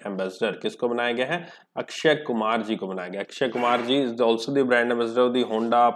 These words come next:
Policy Bazaar। बहुत सारी एडवर्टाइजमेंट में आपने अक्षय कुमार जी को देखा होगा यहाँ पर आपका।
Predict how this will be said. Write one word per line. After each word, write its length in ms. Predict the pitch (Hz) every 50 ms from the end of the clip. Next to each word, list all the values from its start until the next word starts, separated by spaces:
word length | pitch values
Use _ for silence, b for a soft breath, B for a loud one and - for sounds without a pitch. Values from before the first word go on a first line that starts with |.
| - 104
Policy 400 | 98 98 98 - - - 95 95
Bazaar। 560 | 101 98 98 110 123 135 131 131 131 131 - B B B B B B -
बहुत 300 | 123 127 156 175 170 180
सारी 180 | 190 180 170
एडवर्टाइजमेंट 640 | 156 143 147 143 143 139 143 139 139 139 143 139 139
में 100 | 135 131
आपने 240 | 120 113 117 123 120
अक्षय 240 | 117 - - 131 110
कुमार 300 | 117 110 110 110 107 107
जी 120 | 113 110
को 140 | 104 113 104
देखा 300 | 104 98 95 98 - 131
होगा 280 | 127 120 120 123 123
यहाँ 200 | 120 113 110 107
पर 180 | 104 - 120 113
आपका। 380 | 104 98 95 - - 120 127